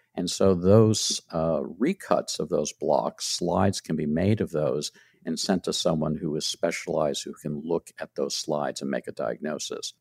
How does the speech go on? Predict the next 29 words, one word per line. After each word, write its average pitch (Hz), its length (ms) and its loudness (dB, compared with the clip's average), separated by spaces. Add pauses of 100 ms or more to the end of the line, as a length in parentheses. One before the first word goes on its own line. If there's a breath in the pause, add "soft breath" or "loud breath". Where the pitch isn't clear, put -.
(420 soft breath)
We 98 380 4
at 92 140 0
Yale 87 500 4
and 82 140 -4
other 80 180 -2
centers 87 540 -2
are 82 80 -4
doing 82 500 -2 (760)
a 95 100 0
large 92 400 6
study 85 400 0
called 76 380 -2
Genomic 85 580 0 (180)
Predictors - 600 -4
of 76 120 -6
Recurrent - 440 -4
Pregnancy 104 520 0
Loss 71 440 -2 (500 soft breath)
to 87 180 -4
actually 101 360 0
do 90 180 -2
what's 82 180 -2
called - 320 -2
whole 107 520 0
genomic 87 520 2
sequencing, - 800 -6 (300)
sequence - 600 -2
all 104 280 8
six - 640 -2